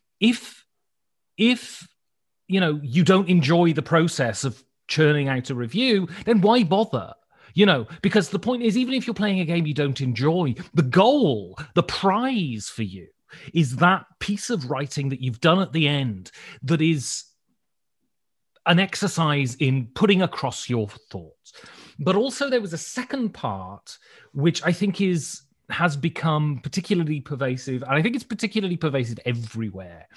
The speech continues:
But, you know, it, board gaming is the thing I'm focused on. In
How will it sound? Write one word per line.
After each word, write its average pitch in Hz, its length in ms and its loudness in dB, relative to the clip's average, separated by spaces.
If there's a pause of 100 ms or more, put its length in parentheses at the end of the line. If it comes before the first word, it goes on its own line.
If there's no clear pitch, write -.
(300)
But, 135 320 2
you 156 60 4
know, 113 180 2 (100)
it, 120 200 -8
board 156 220 4
gaming 123 280 0
is 104 100 -8
the 113 100 -14
thing 101 140 -12
I'm 95 80 -14
focused 143 360 -12
on. 95 80 -12 (580)
In 220 300 6